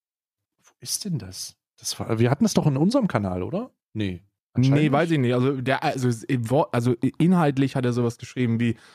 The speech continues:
Speaker 2: „Ach, übrigens, wir hatten, ich hatte auch mal eine sch-, ich hatte auch eine schwere Zeit mit meiner Freundin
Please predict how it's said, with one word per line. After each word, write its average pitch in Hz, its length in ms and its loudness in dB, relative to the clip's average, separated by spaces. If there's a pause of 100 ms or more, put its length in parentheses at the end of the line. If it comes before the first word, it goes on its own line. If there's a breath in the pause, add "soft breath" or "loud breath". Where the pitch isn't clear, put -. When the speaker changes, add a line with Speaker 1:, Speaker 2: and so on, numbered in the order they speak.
(160 loud breath)
Speaker 2:
„Ach, 143 160 -2
übrigens, 170 760 2
wir 135 160 4
hatten, 151 280 0
ich 143 140 0
hatte 151 180 0
auch 151 160 2
mal 147 80 2
eine 139 100 0
sch-, 127 120 -6
ich 143 100 -10
hatte 143 140 0
auch 151 140 4
eine 151 120 2
schwere 143 340 0
Zeit 139 240 0
mit 131 120 0
meiner 127 220 2
Freundin 131 460 2